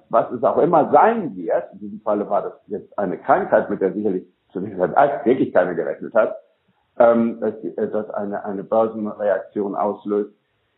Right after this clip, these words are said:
Äh, es ist Zeit, ähm, mit Gold als spezieller Anlageklasse, Klasse dagegen dieses Risiko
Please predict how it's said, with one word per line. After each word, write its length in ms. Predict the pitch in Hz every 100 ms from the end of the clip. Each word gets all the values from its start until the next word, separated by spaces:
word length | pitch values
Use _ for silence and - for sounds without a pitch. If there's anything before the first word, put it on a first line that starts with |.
| -
Äh, 300 | 104 104 113
es 120 | 107
ist 320 | 131 139 - -
Zeit, 380 | 110 120 117 - -
ähm, 240 | 107 104 -
mit 240 | 107 95 -
Gold 400 | 107 135 170 -
als 160 | 107
spezieller 580 | - 90 - 113 135 -
Anlageklasse, 720 | 117 117 113 107 110 107 104 - - -
Klasse 400 | - 104 - 92 -
dagegen 540 | 98 95 - 104 101 101
dieses 300 | 92 90 -
Risiko 340 | 85 85 85